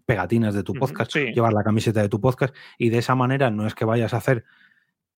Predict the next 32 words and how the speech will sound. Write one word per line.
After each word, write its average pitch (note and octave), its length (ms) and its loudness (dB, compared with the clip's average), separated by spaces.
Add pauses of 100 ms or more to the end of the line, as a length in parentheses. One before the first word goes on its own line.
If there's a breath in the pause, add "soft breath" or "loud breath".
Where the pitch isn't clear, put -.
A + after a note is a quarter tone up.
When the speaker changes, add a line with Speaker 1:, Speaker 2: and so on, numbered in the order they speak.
(440)
Speaker 1:
o - 100 -20
sea, - 140 -8
no G#2 140 -2
vas A2 180 2
a A2 60 0
promocionar A2+ 540 0
tu A#2 120 2
podcast B2 420 -2
directamente, B2 1000 0
pero G2+ 320 -6
ya G#2+ 320 -6
que A2 100 -4
estás G#2+ 320 -2
allí C3+ 300 2
rodeado G2+ 500 -4
de A2 100 -4
gente A#2+ 380 -2
que G#2 80 -6
normalmente G#2 760 -2
escucha G#2+ 380 -2
podcast A#2 420 -2 (160 loud breath)
o G#2+ 120 -6
son G#2 280 -2
otros G#2 220 -4
podcasters, A#2 500 -2
pues A#2+ 220 -2 (300 soft breath)
haces A2+ 320 -2
crecer G#2 320 -4
tu G#2 100 -4
comunidad. F#2+ 380 0
Pero G2 160 -2
claro, C3+ 180 -2